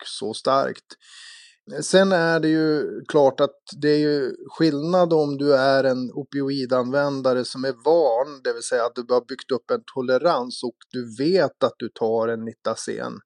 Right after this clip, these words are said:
eller en fentanyl. Men tar du en tablett som du tror är någonting annat, exempelvis oxycodon,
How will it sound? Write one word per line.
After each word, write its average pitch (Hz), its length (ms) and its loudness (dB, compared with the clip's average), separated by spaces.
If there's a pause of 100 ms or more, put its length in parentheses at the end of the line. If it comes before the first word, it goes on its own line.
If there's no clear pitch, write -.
(100)
eller 131 240 0
en 117 140 -2
fentanyl. 110 800 -6 (720)
Men 156 500 2 (140)
tar 156 200 6
du 147 160 2
en 147 80 -4
tablett 170 480 4
som 143 420 -6
du 143 120 -4
tror 139 560 -4
är 135 240 0
någonting 127 560 -4
annat, 160 560 0
exempelvis 117 800 -4
oxycodon, 127 1120 -4